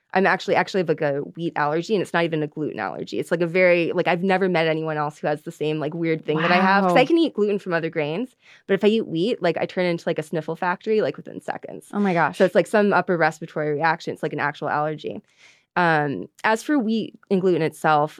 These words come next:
Speaker 1: I think that there's probably interplays, right? When, so when you have, uh, like, gut health issues that cause what's called leaky gut, which is where the junctures in your gut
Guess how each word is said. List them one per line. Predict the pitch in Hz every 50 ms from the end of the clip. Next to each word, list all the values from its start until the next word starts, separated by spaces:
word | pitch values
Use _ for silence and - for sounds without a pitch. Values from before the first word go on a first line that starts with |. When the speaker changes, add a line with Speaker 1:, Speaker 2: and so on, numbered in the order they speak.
| - -
Speaker 1:
I | 185 196
think | 185 - 226 214 220 226 - - -
that | 208 190 170 -
there's | - 190 185 180 175 170 165
probably | - - 196 185 180 202 156
interplays, | - 156 156 160 - - - - - - - - - -
right? | 156 143 151 - -
When, | 180 180 170 -
so | - - 190
when | 196 202
you | 226 254
have, | 247 269 254 240 202 - - -
uh, | 170 160 160 156 156 143 - _
like, | - 175 165 -
gut | 185 - -
health | 180 151 143 - -
issues | 165 - - 202 202 196 -
that | - 165 -
cause | - 175 160 156 156 170 - _ _
what's | - 165 -
called | - 170 160 156
leaky | - 156 - - 156
gut, | 147 151 143 165 180 - - _ _ _ -
which | 175 165
is | 180
where | 175 175 170 170 160
the | 170 160
junctures | 151 - 165 165 170 - 175 160 170
in | 165
your | 156 151
gut | 147 - - 131 - -